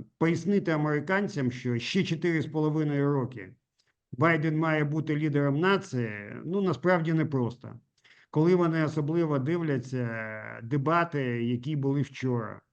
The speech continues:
І, як на мене, Байден їх, е, провалив.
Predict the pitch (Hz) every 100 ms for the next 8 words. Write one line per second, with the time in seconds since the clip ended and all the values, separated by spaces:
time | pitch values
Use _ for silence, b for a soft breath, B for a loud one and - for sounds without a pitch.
0 | b b b 151 160 160 175 208 220 160
1 | 135 175 190 160 151 175 156 - 156 147
2 | 123 175 180 160 131 110